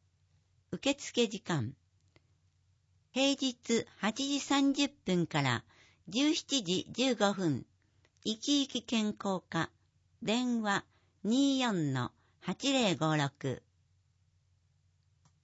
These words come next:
二、集団総合健診。健やかセンターなどで受ける場合。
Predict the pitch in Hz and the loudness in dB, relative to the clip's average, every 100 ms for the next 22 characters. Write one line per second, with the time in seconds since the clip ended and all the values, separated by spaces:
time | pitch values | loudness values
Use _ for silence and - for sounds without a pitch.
0 | _ _ _ _ _ _ _ _ _ - | _ _ _ _ _ _ _ _ _ -6
1 | 208 240 233 - - _ - _ - 269 | 0 2 0 -4 -20 _ -20 _ -6 0
2 | 302 294 294 285 - 277 262 254 254 - | 2 4 4 2 2 2 2 2 0 -2
3 | 226 208 - 135 110 - _ _ _ _ | -2 -2 -2 -4 -4 -6 _ _ _ _
4 | _ _ _ - - - 294 294 294 294 | _ _ _ -18 -14 -2 2 2 2 0
5 | 285 277 247 175 160 147 135 120 - _ | 2 2 2 0 2 2 0 -4 -8 _
6 | _ _ _ - 214 - 180 226 208 147 | _ _ _ -4 -4 -2 0 0 2 0
7 | 139 120 | 0 -2